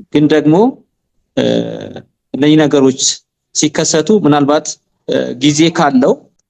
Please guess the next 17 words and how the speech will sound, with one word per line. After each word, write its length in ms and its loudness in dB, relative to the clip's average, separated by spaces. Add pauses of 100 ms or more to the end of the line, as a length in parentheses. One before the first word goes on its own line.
ሐኪም 280 0
ቤት 160 2
ሄዶ 220 2
ማረጋገጥ፣ 540 0
ቼክ 200 -2
ማድረግ 260 0
ይችላል፣ 340 -4 (340)
በሕክምና 460 2
የተረጋገጠ 580 0
እንዲሆን። 280 -4 (1120)
ግን 120 2
ደግሞ 240 2
ሐኪም 300 0
ቤት 220 0 (260)
የም-፣ 300 2 (960)
የማያደርሰው 720 2
ችግር 360 -2